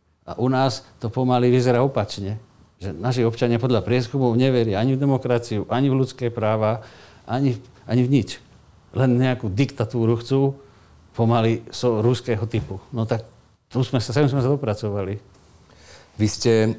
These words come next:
Speaker 2: zažili, originál, zažili mafiu deväťdesiatych rokov.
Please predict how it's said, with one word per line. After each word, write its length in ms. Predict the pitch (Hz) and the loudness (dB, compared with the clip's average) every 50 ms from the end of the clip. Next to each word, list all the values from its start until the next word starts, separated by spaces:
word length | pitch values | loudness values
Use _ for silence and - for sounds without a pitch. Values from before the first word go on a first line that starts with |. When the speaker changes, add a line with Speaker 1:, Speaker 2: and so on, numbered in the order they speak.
| - - | -6 -6
Speaker 2:
zažili, 640 | - 107 101 107 107 113 113 120 95 90 90 101 107 104 - - - _ _ _ - - - - | -4 0 2 2 2 2 2 2 4 4 2 2 2 -2 -6 -14 -20 _ _ _ -20 -16 -8 -2
originál, 500 | 104 110 113 104 85 90 87 82 76 78 | 0 2 2 2 2 2 2 2 0 0
zažili 420 | 76 95 90 92 101 95 87 85 | 0 0 -2 0 0 0 0 0
mafiu 400 | 85 90 92 95 - - 95 85 | 0 0 0 -2 -2 -2 0 0
deväťdesiatych 640 | 80 80 90 90 87 82 92 87 - 95 82 - 87 | 2 2 2 2 2 2 0 0 0 -2 -2 -2 -2
rokov. 420 | 95 95 85 87 - 85 78 78 | -2 -2 -4 -2 -2 -2 -2 -2